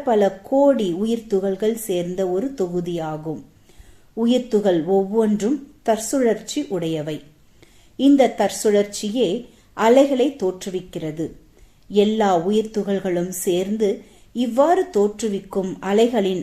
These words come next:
அழுத்தத்தினுடைய கூட்டுத்தொகைதான் ஜீவகாந்தம்.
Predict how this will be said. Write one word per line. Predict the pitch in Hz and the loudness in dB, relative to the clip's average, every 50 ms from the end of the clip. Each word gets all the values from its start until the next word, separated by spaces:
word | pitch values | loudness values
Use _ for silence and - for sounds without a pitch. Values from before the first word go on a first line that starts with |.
| - - | -6 -4
அழுத்தத்தினுடைய | 185 196 226 262 262 277 247 254 - 202 185 185 185 175 180 175 175 170 156 139 - - | -2 -2 -2 -2 0 -2 -2 0 -2 -4 -4 -4 -4 -4 -4 -4 -2 -2 -4 -4 -6 -6
கூட்டுத்தொகைதான் | - 269 277 269 - - 233 - - 196 185 175 180 180 180 170 175 170 180 220 269 269 - - - 170 | -4 -4 -4 -2 -2 -4 -6 -4 -2 -4 -2 -2 -2 -4 -4 -4 -4 -4 -4 -4 -6 -6 -8 -14 -14 -12
ஜீவகாந்தம். | 175 180 185 180 185 185 180 170 156 151 151 156 151 - 156 151 | -8 -8 -6 -4 -4 -6 -6 -6 -8 -8 -8 -10 -10 -10 -12 -12